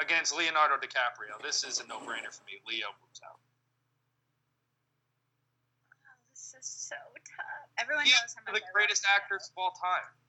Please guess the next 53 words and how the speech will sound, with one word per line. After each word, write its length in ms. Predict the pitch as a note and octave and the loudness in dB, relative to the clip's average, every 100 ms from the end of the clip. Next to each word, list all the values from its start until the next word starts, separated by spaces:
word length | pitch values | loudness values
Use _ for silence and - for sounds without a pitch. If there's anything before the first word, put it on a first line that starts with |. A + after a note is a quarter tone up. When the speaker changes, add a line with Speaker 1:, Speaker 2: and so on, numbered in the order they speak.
| - | -4
Speaker 2:
I 160 | C4+ D#4+ | -4 -4
know, 320 | E4 E4+ E4+ D#4+ D4 B3+ | -8 -8 -8 -10 -12 -12
I 100 | C4+ | -12
know. 240 | C4+ C4 B3+ A3 G3 _ A3 | -10 -10 -10 -14 -20 _ -14
I 160 | B3 _ | -14 _
love 160 | B3 B3 | -14 -14
him 160 | A#3 A3 _ _ | -18 -20 _ _
dearly. 160 | G3 G3 | -18 -2
Speaker 1:
And 280 | D#3 F3+ G3+ | 4 4 4
Speaker 2:
I 40 | G3+ | -2
Speaker 1:
he 40 | F#3+ | -4
Speaker 2:
love 140 | G3 | -4
them 140 | C4+ C4 | -10 -14
both. 480 | G#3 G3 F3 D3 - _ D#3 | -12 -12 -14 -18 -20 _ 0
Speaker 1:
and 80 | E3+ | 0
he's 160 | G3 F#3 | 2 -4
a 80 | D3 | -2
man 240 | D3+ E3 C#3+ | 2 2 0
rocket. 480 | G2 G2 A2 A#2+ - _ _ _ _ _ | -4 -6 -10 -14 -16 _ _ _ _ _
So, 160 | - F3+ | -4 -2
Speaker 2:
Yeah. 160 | F3 F3+ - - | -2 -4 -10 -10
Speaker 1:
so 200 | - F#3 - | -8 -6 -2
if 120 | G3+ | -2
we're 120 | G3 F3+ | -2 -2
judging 400 | F#3 G#3 A3+ G#3+ | 2 2 0 -4
this 200 | G3 F#3+ | -2 -2
by, 440 | - E3+ E3 E3 D#3+ - _ - - _ - - _ _ _ - | 0 4 4 4 0 -8 _ -20 -20 _ -20 -20 _ _ _ -18
I 40 | B2+ | -10
mean, 80 | B2+ | -2
I 100 | C3 | -2
just 160 | C3 - | -2 -8
picked 160 | C3 A#2+ | -6 -4
Alexandra 520 | A2+ A2 A2+ G#2+ G2+ - | -6 -6 -14 -16 -18 -18
Daddario 500 | G#2 G2+ F#2+ F2+ F#2+ - | -12 -10 -10 -14 -16 -18
to 60 | G2 | -20
win, 100 | F#2 - | -18 -12
so 160 | G#2+ G2+ | -12 -10
I 160 | G#2 G#2+ | -10 -4
really, 260 | A2+ G#2+ - | -4 -4 -10
she's 220 | - A2+ | -12 -6
not 160 | A2 G#2 | -4 -4
a 40 | F2+ | -6
great 160 | F2 | -10
actress 380 | E2+ F2+ - - | -12 -16 -12 -12
at 80 | - | -12
all. 100 | F#2+ - | -14 -14
So 160 | F2 | -12
maybe 220 | A#2 A2+ F#2+ | -8 -6 -6
I 60 | F2+ | -6
should 160 | - | -10
just 160 | - - | -14 -20
be 80 | F2+ | -16
quiet 240 | F#2 | -12